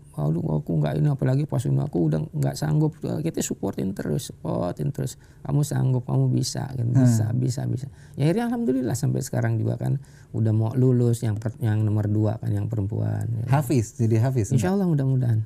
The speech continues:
Speaker 2: Oh ya?
Speaker 1: Mudah-mudahan karena itu khusus tahasus.
Speaker 2: Nah,
Speaker 1: Hmm.
Speaker 2: Bang, nih yang kita pengen nanya nih.
Speaker 1: Hmm.
Speaker 2: Orang tua di
Speaker 1: Hmm.
Speaker 2: luar sana mengharapkan anaknya untuk bisa jadi hafiz.
Speaker 1: Hmm.
Speaker 2: Ketika anaknya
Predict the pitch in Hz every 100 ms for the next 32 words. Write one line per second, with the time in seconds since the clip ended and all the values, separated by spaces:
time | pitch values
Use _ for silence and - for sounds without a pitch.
0 | - 147 160 220 214 123 123 123 117 117
1 | 160 160 196 - 170 160 131 143 143 131
2 | 123 120 - - - - - 147 127 -
3 | - 135 135 131 131 - - - - -
4 | 131 120 113 104 107 117 107 104 113 107
5 | 95 95 131 131 131 - - - - 143
6 | 170 156 190 165 98 95 - - - 123
7 | 120 117 117 135 143 110 123 139 - 143
8 | 127 117 135 120 110 104 107 107 101 92
9 | 113 - 90 - - - 139 127 - -
10 | - - - 131 240 240 214 165 156 151
11 | 127 104 92